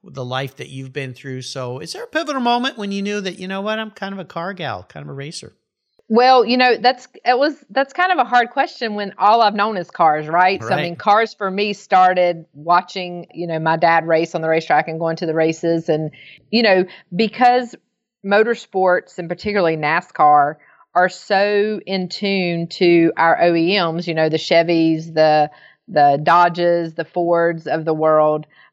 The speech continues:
Speaker 2: you automatically become a car person. I mean, we were a Chevy family, a Chevrolet family through and through.
Speaker 1: Mm-hmm.
Speaker 2: Uh, my dad owned a dealership. You know, he did drive Fords early in his career, you know, uh,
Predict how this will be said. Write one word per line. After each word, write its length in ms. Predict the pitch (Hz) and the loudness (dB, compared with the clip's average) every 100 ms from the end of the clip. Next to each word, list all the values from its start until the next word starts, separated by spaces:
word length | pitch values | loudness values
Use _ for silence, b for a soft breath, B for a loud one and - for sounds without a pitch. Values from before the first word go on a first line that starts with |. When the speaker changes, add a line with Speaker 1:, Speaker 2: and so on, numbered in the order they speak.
| _ - | _ -10
Speaker 2:
you 440 | 180 196 240 247 - | -4 0 0 0 0
automatically 560 | 196 226 202 208 202 | 2 2 2 0 -2
become 220 | 190 214 202 | -4 -4 -2
a 40 | |
car 240 | 196 233 | 0 0
person. 320 | - 139 - 151 | 0 -6 -8 -12
I 60 | |
mean, 140 | 151 160 | -8 -6
we 100 | 202 | -2
were 160 | 180 | 0
a 80 | 160 | -2
Chevy 500 | - - 175 180 233 | -4 -2 0 0 -4
family, 520 | - 160 156 160 170 | -4 -4 -4 -6 -6
a 20 | 143 | -6
Chevrolet 480 | - 175 202 196 | -2 0 2 0
family 380 | 196 165 160 165 | -2 -4 -2 -4
through 300 | - 175 185 | 0 2 4
and 120 | 220 | 4
through. 380 | 202 151 147 160 | 2 0 2 0
Speaker 1:
Mm-hmm. 160 | 135 147 B B | -4 -10 B B
Speaker 2:
Uh, 160 | 160 165 | 0 0
my 120 | 170 | 2
dad 240 | 165 175 | 2 2
owned 200 | 190 202 | 2 -2
a 40 | 208 | -2
dealership. 600 | 180 180 175 180 170 175 - _ - | -2 -4 -4 -2 0 0 -4 _ -6
You 120 | 247 | 0
know, 160 | 190 165 | 2 2
he 160 | 185 | -2
did 240 | 190 220 226 | 0 0 2
drive 320 | 202 196 208 | 4 2 0
Fords 720 | - 180 170 165 165 165 _ _ _ - | -4 -2 -2 -2 -6 -12 _ _ _ -2
early 360 | 202 233 202 | 0 2 0
in 80 | 165 | -4
his 200 | 175 160 | -8 -10
career, 480 | - 165 156 147 151 | -8 -4 -2 -2 -2
you 140 | 156 | -2
know, 220 | 156 156 151 | 0 0 0
uh, 100 | 147 | -2